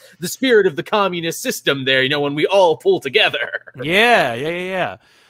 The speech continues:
Speaker 2: No, but I, I agree. Like, Jubilee was my Kitty Pryde, so I, I, I'm, I'm right there with you, man. Uh, justice for Jubes.
Speaker 1: Mm.
Speaker 2: And I feel really weird, like, her, she, you know, her adopted kid Shogo
Speaker 1: Yeah.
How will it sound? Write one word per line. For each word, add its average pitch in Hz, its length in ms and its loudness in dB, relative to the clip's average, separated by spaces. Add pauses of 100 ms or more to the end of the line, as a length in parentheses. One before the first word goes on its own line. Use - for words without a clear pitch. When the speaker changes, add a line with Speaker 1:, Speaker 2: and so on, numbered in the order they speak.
(160)
Speaker 2:
No, 87 140 -14
but 135 120 -4
I, 185 100 4
I 185 160 2
agree. 175 840 -2
Like, 139 200 -8
Jubilee 226 400 -2
was 165 300 0
my 143 200 -4
Kitty 127 240 -8
Pryde, 92 340 -14
so 120 140 -8
I, 127 260 -6
I, 135 220 -4
I'm, 143 380 -6
I'm 135 340 -8
right 160 240 0
there 160 160 2
with 135 240 -2
you, 110 80 -10
man. 80 320 -16 (260)
Uh, 101 420 -12 (720)
justice 170 360 0
for 156 120 0
Jubes. 117 480 -6 (200)
Speaker 1:
Mm. 92 220 -12 (400)
Speaker 2:
And 214 100 0
I 294 80 2
feel 277 220 2
really 220 220 6
weird, 151 400 4
like, 143 200 0
her, 170 240 -6
she, - 200 -8
you 202 40 -4
know, 135 160 -4
her 143 200 -6 (120)
adopted 147 580 -2
kid 151 260 -2
Shogo 151 800 2 (280)
Speaker 1:
Yeah. 95 200 -8